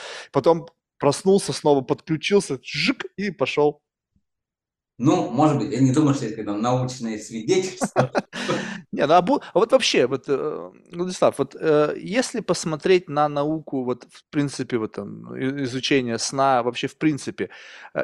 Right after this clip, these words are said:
Speaker 1: и, э, попытаться экстраполировать в будущее, есть ли достаточное основание полагать, что, э, как бы будут существенные такие breakthrough, ну, то есть какие-то прорывы, которые,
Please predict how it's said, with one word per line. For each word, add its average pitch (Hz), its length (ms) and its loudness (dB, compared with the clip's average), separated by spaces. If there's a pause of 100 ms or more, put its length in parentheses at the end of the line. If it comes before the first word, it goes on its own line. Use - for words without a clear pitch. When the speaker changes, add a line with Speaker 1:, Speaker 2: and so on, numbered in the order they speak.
Speaker 1:
и, 208 300 2
э, - 380 -4
попытаться 165 540 2
экстраполировать 147 800 2
в 113 100 -12
будущее, 117 520 -8 (120)
есть 240 360 0
ли 160 340 -2 (460)
достаточное 156 680 2
основание 143 600 0
полагать, 135 560 0 (360)
что, - 640 0 (100)
э, 135 100 -4 (100)
как 131 240 -2
бы 127 100 -10
будут 156 440 -6 (100)
существенные 147 640 0
такие 127 280 -4
breakthrough, 120 460 0
ну, 123 80 -8
то 151 80 -2
есть - 140 -2
какие-то 151 380 -2
прорывы, 147 720 4 (400)
которые, 170 800 4